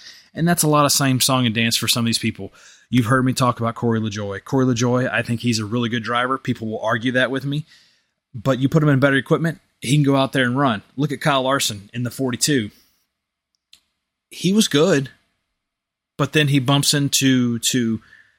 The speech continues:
a Hendrick Motorsports car, and he wins a championship. Noah Gragson, I think he's another guy that's got some really good talent.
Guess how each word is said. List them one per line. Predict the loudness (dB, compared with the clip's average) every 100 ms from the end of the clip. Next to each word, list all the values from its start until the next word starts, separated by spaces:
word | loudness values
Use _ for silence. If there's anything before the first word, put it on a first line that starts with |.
| _ -2
a |
Hendrick | 0 0
Motorsports | 2 2 0 -2 -4
car, | 0 -2 -2 -8 _ _ _ _ _ _ _ -6
and | -2 2
he |
wins | 4 4 2
a |
championship. | 0 -2 -2 -4 -6 -12 _ _ _ _ _ _ -4
Noah | 0 2
Gragson, | 2 0 -2 -6 -6
I | -6
think | -4
he's | 0 0
another | 0 0 0
guy | 0 -2
that's | -2 -4 -4
got | -2
some | -2 -4 -2
really | 0 0
good | 0 0
talent. | 0 0 -2